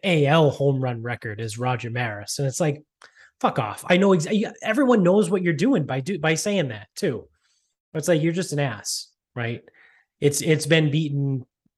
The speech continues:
like I said, multiple, three, if not four times. Um, probably twice by the same guy, right? We didn't Bonds, I would imagine Bonds probably did it twice. And then McGwire and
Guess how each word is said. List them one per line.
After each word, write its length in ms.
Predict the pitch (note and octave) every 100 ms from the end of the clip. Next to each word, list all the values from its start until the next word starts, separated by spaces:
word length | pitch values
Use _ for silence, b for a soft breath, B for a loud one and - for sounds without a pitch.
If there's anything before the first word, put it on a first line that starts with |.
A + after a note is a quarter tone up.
| D#3
like 160 | C#3+
I 20 | B2
said, 200 | A#2+ A#2+
multiple, 400 | D3+ D3+ C3 C3+
three, 480 | - D#3 D#3+ D3+ C#3+
if 160 | C#3+
not 160 | D3 B2
four 320 | - C#3 C3+
times. 640 | - A#2+ G2+ G2+ - - b b b b b -
Um, 540 | A2+ A2 G#2+ G#2+ G#2 - _ _ _ _ _ _ _ _ _ _ -
probably 400 | F3 G#3 F3 E3
twice 340 | - D#3+ E3
by 140 | E3+ D3+
the 100 | C#3+
same 240 | D#3 D3
guy, 400 | C3+ C3 F#3 F#3+ _ -
right? 320 | D3 E3+ E3+
We 100 | C#3+
didn't 280 | D3 F3 C3
Bonds, 340 | C#3+ D#3 F#3+ E3
I 100 | D3+
would 120 | E3
imagine 320 | D#3+ F3 D#3
Bonds 280 | C#3 D#3 F#3+
probably 260 | G3 F3 D#3
did 120 | E3+
it 100 | E3
twice. 520 | - F3 F#3 - - b b b b -
And 180 | C#3 C#3+
then 640 | C#3+ C#3 C#3 C3+ C3 C#3 _ _ _
McGwire 920 | E3 D3 C#3 C3+ C#3+ C#3+ C#3+ C#3 C#3 C#3+
and 720 | C3+ C3 C3 B2+ B2+ B2+ B2